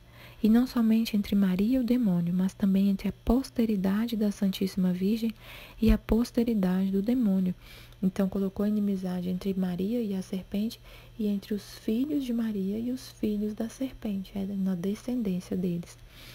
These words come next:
Quer dizer, Deus estabeleceu inimizades, antipatias e ódios secretos entre os verdadeiros filhos e servos da Santíssima Virgem e os filhos e escravos do demônio.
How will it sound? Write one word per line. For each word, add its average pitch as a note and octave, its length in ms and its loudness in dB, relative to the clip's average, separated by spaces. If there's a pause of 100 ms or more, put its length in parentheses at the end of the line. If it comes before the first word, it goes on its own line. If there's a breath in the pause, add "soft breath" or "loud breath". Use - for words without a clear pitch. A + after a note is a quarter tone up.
(840 loud breath)
Quer G#3 200 2
dizer, F#3+ 300 2
Deus G3 280 4
estabeleceu G3 640 2
inimizades, F#3+ 680 0 (440 loud breath)
antipatias A3 880 2
e G3 140 4
ódios F#3+ 320 0
secretos F#3+ 720 -2
entre G3 220 0
os F#3+ 100 -2
verdadeiros F#3+ 680 -2
filhos G3+ 420 0
e F#3+ 60 0
servos F3+ 500 -2
da F3+ 80 0
Santíssima F3+ 640 -2
Virgem A3+ 420 -2 (500 loud breath)
e B3 140 6
os - 180 -2
filhos A#3 440 0
e A#3 40 4
escravos A3 800 0
do G#3 160 -2
demônio. G3 600 0